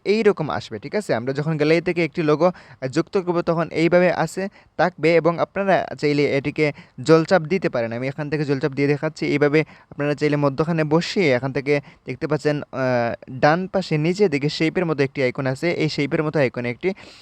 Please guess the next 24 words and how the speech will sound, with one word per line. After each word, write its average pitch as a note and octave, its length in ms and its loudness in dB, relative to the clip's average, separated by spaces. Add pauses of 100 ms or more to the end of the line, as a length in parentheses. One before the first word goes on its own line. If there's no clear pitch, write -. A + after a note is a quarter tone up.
(160)
টাচ C3 220 -2
করে A#2+ 220 0
দিবেন। B2+ 260 0 (240)
তারপর D#3+ 220 0
এখান G3 220 -2
থেকে F#3+ 180 -4
আপনারা D3+ 440 2
অপাসিটি G3+ 480 -4
একটি D#3 200 -4
অপশন C3 300 -4
পাবেন। B2+ 280 -2
এখান C3 200 -6
থেকে B2+ 160 -6
উপরে B2+ 180 -2
থেকে C3 240 -4
যদি B2 200 0
একটু C3 180 -4
দেখাই, C#3 300 -2
এই E3 180 0
অপাসিটি E3 380 -2
অপশনে E3+ 260 -4
টাচ F3 280 -2
করে G3+ 200 2
আপনারা C#3+ 340 0